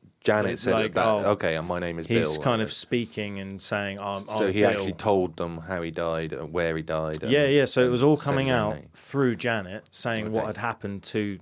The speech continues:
Speaker 2: this Bill Wilkins, and there was no way of Janet knowing this story.
Speaker 1: No,
Speaker 2: If,
Speaker 1: no, there wouldn't
Speaker 2: like,
Speaker 1: be. No, an
Speaker 2: no
Speaker 1: eleven-year-old
Speaker 2: one
Speaker 1: girl in nineteen seventy-seven, you'd have to go to some kind of p-, public archives to find out that information. I very
Speaker 2: Yeah.
Speaker 1: much doubt she had the,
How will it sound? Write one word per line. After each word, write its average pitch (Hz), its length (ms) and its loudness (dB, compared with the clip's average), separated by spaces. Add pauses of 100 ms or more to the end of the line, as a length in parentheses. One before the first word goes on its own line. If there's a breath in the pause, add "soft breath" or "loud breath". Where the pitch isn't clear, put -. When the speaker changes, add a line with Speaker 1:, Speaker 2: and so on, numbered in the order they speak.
Speaker 2:
this 95 180 -10
Bill 104 280 0
Wilkins, 104 600 -4 (600 soft breath)
and 113 400 0 (520)
there 123 160 4
was 117 120 0
no 139 260 2
way 113 420 2
of 104 560 -8
Janet 110 340 -4
knowing 107 480 -6
this 95 160 -6
story. 95 600 -4
Speaker 1:
No, 123 360 0
Speaker 2:
If, 92 160 2
Speaker 1:
no, 104 120 -4
there 95 120 -2
wouldn't 101 160 -4
Speaker 2:
like, 90 80 -6
Speaker 1:
be. 101 80 -4
No, 101 60 2
an 101 60 2
Speaker 2:
no - 60 2
Speaker 1:
eleven-year-old 107 460 4
Speaker 2:
one 80 40 -18
Speaker 1:
girl 101 260 6
in 90 220 -6
nineteen 92 520 -4
seventy-seven, 82 880 -4
you'd 92 160 -4 (240)
have 104 180 -10
to - 60 -16
go 92 180 0
to 85 120 -8
some 95 180 -8
kind 90 160 -8
of - 200 -16
p-, - 120 -20
public 90 340 -6
archives 85 640 -4
to 80 80 -14
find 82 280 -6
out 85 120 -2
that - 160 -6
information. 82 600 -8
I 80 140 -8
very 92 160 -2
Speaker 2:
Yeah. 80 40 -6
Speaker 1:
much 80 220 -10
doubt 80 240 -4
she 80 100 -12
had 78 240 -8
the, 78 180 -6